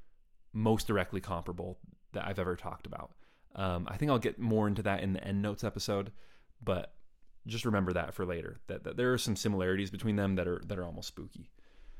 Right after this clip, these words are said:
So there's this new executive, Pat Powers, who Walt has been working with, and he helps Disney get a state-by-state distribution deal so Steamboat Willie sees the light of day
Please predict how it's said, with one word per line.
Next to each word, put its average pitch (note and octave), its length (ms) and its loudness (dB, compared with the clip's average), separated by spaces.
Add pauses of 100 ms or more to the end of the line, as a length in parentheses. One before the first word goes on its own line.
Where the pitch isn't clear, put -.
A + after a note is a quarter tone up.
(160)
So A#2+ 280 0
there's B2 180 4
this A#2+ 160 0
new E3 120 4
executive, G#2 440 2
Pat A2+ 220 4
Powers, F2 520 0 (280)
who G#2 240 0
Walt F#2+ 240 4
has F#2 100 -4
been G2+ 120 0
working F2 280 -4
with, F2+ 220 -8 (380)
and G2 220 0
he C#3+ 240 -2
helps A#2 260 0
Disney F#2+ 360 0
get F2 380 -4 (240)
a F#2 320 -2
state-by-state A2 720 -2
distribution F#2+ 600 -2
deal F2+ 300 -6 (280)
so - 160 -8
Steamboat B2+ 340 4
Willie G#2 200 4
sees A#2+ 280 2
the A2+ 80 2
light G2 200 4
of F2+ 100 0
day F2 300 -2